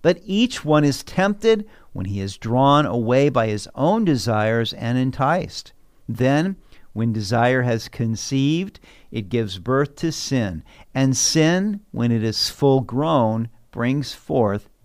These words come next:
death." Wickedness in any form is hazardous to your health, both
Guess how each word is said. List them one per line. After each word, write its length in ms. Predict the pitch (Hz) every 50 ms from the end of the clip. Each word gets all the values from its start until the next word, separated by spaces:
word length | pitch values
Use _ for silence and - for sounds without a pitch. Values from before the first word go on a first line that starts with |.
| 107 95
death." 500 | - 113 104 95 - 85 - - - - _ _ - _ - - - - - - - - - - - - -
Wickedness 880 | - 117 151 180 175 - 135 90 90 98 92 95 107 - - - - - _ _ _ _ _ _
in 220 | 143 147 147 147 - -
any 300 | - 185 202 220 233 214
form 640 | - - 220 247 226 165 131 127 127 139 147 139 - - - - - -
is 220 | 92 98 - -
hazardous 720 | - - - 135 160 165 139 110 123 113 104 110 120 - -
to 120 | - - 127
your 220 | 123 127 135 135
health, 460 | 127 131 143 139 123 87 73 - - - - - - -
both 240 | 165 175 175 -